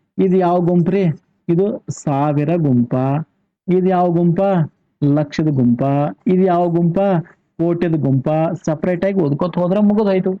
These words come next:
ಇದನ್ನ ಬರ್ಯಾಕ್ ಹಚ್ಬೇಕು ಮಗುವಿಗೆ. ಏಳು ಕೋಟಿದ ಅರವತ್ಮೂರು ಲಕ್ಷದ. ಮಾರ್ಕಿಂಗ್ ಹೆಂಗ್ ಮಾಡಿದಲ್ಲ ಅವತ್ತು ನಟ ಓದೋದು ನೋಡಿ. ಏಳು ಕೋಟಿದ ಅರವತ್ಮೂರು ಲಕ್ಷದ ಇಪ್ಪತ್ನಾಲ್ಕು ಸಾವಿರದ, ಸೊನ್ನೆ ಅನ್ನಂಗಿಲ್ಲ, ಐವತ್ತೆರಡು ಅಂತ ಇದಾವೆ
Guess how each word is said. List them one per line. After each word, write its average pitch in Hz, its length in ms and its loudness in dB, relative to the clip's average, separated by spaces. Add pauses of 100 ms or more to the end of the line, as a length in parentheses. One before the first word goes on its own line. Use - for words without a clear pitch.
(100)
ಇದನ್ನ 185 280 2
ಬರ್ಯಾಕ್ 196 240 0
ಹಚ್ಬೇಕು 196 300 0
ಮಗುವಿಗೆ. 165 420 2 (400)
ಏಳು 190 520 2
ಕೋಟಿದ 160 440 0 (880)
ಅರವತ್ಮೂರು 190 720 0
ಲಕ್ಷದ. 165 300 0
ಮಾರ್ಕಿಂಗ್ 165 520 0
ಹೆಂಗ್ 196 140 2
ಮಾಡಿದಲ್ಲ 202 260 0
ಅವತ್ತು 185 160 0
ನಟ 180 160 0
ಓದೋದು 180 280 0 (320)
ನೋಡಿ. 175 120 0 (200)
ಏಳು 190 300 2 (100)
ಕೋಟಿದ 151 320 0 (560)
ಅರವತ್ಮೂರು 185 600 0 (220)
ಲಕ್ಷದ 156 300 -2 (380)
ಇಪ್ಪತ್ನಾಲ್ಕು 180 920 0
ಸಾವಿರದ, 156 520 0 (800)
ಸೊನ್ನೆ 180 220 2
ಅನ್ನಂಗಿಲ್ಲ, 190 460 2 (440)
ಐವತ್ತೆರಡು 165 520 0
ಅಂತ 160 180 0
ಇದಾವೆ 156 340 -2